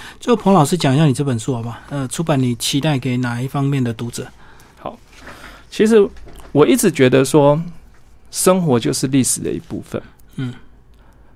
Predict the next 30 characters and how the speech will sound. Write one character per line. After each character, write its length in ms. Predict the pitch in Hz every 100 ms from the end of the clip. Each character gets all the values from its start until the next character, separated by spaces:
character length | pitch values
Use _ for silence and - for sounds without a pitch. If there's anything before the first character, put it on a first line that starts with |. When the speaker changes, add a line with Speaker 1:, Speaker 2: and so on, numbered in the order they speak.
| - - - _ _ _ -
Speaker 2:
就 160 | 208
跟 200 | 165 185
我 80 | 156
们 160 | 107 113
现 240 | - 127
在 260 | 113 123 110 - - -
看 240 | - 147 131
到 180 | 139
教 200 | 117 139
育 40 | 127
部 160 | 127 117
开 200 | - 117
放 240 | 113 113 - -
这 100 | -
样 100 | 131
子 80 | 110
的 120 | 110
一 20 |
个 80 | 113
教 180 | 107 110
育 140 | 107
政 240 | 113 - 107
策， 180 | - - - - - -
就 140 | - 139
是 160 | 131
服 160 | 123 117
装 180 | 120 117
的 320 | 110 110 82 -
开 160 | 120
放 240 | 110 110